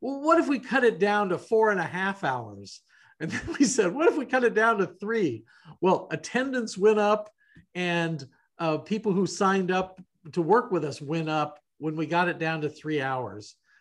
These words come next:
I've heard from people like marketing people, we mentioned Chicken Soup for the Soul, Mark Victor Hansen, that three hours is the max. So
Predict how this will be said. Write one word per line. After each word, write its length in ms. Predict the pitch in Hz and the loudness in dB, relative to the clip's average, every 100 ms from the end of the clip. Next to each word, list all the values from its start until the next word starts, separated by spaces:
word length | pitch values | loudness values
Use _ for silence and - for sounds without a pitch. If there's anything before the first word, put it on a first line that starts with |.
| _ _ _ | _ _ _
I've 180 | 160 165 | -4 0
heard 260 | 226 220 202 | 2 0 0
from 260 | 202 165 | -4 -4
people 500 | 151 190 185 185 165 | -6 -8 -4 -2 0
like 300 | 156 147 139 | 0 0 -4
marketing 680 | 151 156 165 170 160 147 143 - - | -2 0 0 -2 -4 -6 -12 -16 -10
people, 260 | 165 160 | -8 -8
we 260 | 135 147 156 | -10 -4 -2
mentioned 400 | 151 151 - 139 | -2 -6 -8 -10
Chicken 320 | - 156 151 | -10 -10 -12
Soup 240 | 127 151 151 | -8 -10 -8
for 80 | |
the 80 | 139 | -12
Soul, 280 | 123 156 139 | -8 -6 -4
Mark 260 | 143 151 156 | -4 -4 -6
Victor 260 | 151 147 | -8 -8
Hansen, 600 | 127 139 139 - 135 123 - _ _ _ _ - | -8 -10 -10 -12 -12 -12 -16 _ _ _ _ -4
that 320 | 156 - - | -4 -4 -10
three 300 | - 208 190 | -4 0 4
hours 800 | 170 170 175 165 151 143 120 - _ _ _ | 6 6 4 4 2 -2 -6 -18 _ _ _
is 180 | 170 170 | -4 -2
the 120 | 165 | -4
max. 880 | 143 139 127 117 87 - - - - _ _ _ _ _ _ _ _ _ _ | -4 -4 -4 -6 -10 -16 -18 -18 -20 _ _ _ _ _ _ _ _ _ _
So 600 | _ - 175 156 147 - | _ -2 2 4 2 -2